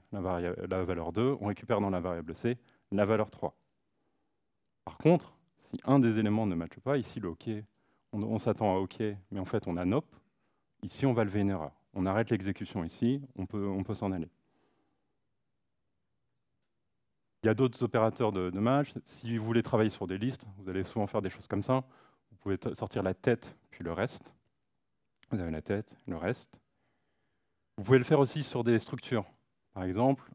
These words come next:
euh, si vous avez un item, et qu'ensuite vous essayez de vérifier que l'item, vous pouvez le pattern matcher, le dépiler dans, dans cette structure. Donc là, on, on s'attend à un item qui est une apple et qui a un prix.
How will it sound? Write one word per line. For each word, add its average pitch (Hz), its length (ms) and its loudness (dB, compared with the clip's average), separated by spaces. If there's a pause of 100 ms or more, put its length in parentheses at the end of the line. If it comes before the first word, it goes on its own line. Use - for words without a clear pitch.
euh, 95 160 -4
si - 160 -8
vous 101 120 -2
avez 101 140 2
un 95 180 2
item, 131 400 2 (1400)
et 113 80 0
qu'ensuite 123 600 -2 (120)
vous 104 220 -6
essayez 110 260 -2
de 104 60 -6
vérifier 110 400 0
que - 100 -8
l'item, 110 380 0
vous 98 120 -6
pouvez - 180 -10
le 90 160 -4 (800)
pattern 117 320 4
matcher, 113 380 2
le 92 120 -4
dépiler 117 560 0
dans, 98 220 -4 (160)
dans 98 180 -4
cette 101 200 -10
structure. - 380 -8 (220)
Donc - 120 -18
là, 113 80 2
on, 107 100 4
on 101 120 -2
s'attend 104 300 0
à 101 60 4
un 98 80 4
item 110 340 2
qui 98 160 -8
est - 160 -10
une 87 200 -4
apple 98 420 -2 (1200)
et 123 180 6
qui 110 160 -4
a 90 80 2
un 87 80 0
prix. 156 260 -4